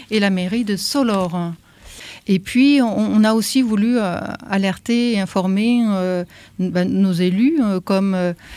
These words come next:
euh, les, les, comme, euh, la communauté de communes, parce que quand on va voir, quand on va rencontrer les maires, ils nous disent : « Mais est-ce que vous avez vu la co-, la, la communauté de communes ? » Alors, on, bien sûr,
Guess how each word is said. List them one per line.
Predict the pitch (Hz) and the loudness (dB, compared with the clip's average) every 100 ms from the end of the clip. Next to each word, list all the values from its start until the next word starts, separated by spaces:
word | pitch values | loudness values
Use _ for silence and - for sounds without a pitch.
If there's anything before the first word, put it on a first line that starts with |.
| - - | -16 -6
euh, | 170 165 165 165 170 | -4 -2 -4 -4 -4
les, | 165 | -4
les, | 165 160 165 175 165 165 | -6 -8 -8 -6 -8 -8
comme, | - 175 175 | -6 -2 -2
euh, | 165 165 165 | -2 -4 -6
la | 156 165 | -6 -6
communauté | 175 165 180 | -4 -4 -2
de | |
communes, | 233 277 349 | 2 2 2
parce | 220 - | -6 -6
que | |
quand | - 220 | -4 0
on | 226 | 0
va | 208 | 0
voir, | 185 175 208 208 196 | -2 0 2 2 0
quand | 190 180 | -2 0
on | |
va | 170 | 0
rencontrer | 175 190 190 - 180 | 0 -2 -2 -2 0
les | 180 | 2
maires, | 185 196 180 | 2 2 2
ils | 165 | 2
nous | 170 | 0
disent : « | 180 175 | 0 -2
Mais | 175 | -2
est-ce | 170 | -2
que | - | -2
vous | 175 | 0
avez | 175 170 | 0 0
vu | 190 | 0
la | 180 | 0
co-, | 165 175 | 0 -2
la, | 175 165 | -2 -2
la | 175 | -4
communauté | 170 180 175 | 0 0 0
de | |
communes ? » | - 180 180 175 156 | -2 2 4 4 2
Alors, | 143 151 | 0 -2
on, | 151 - | -4 -4
bien | 170 | -6
sûr, | 160 226 | -4 -4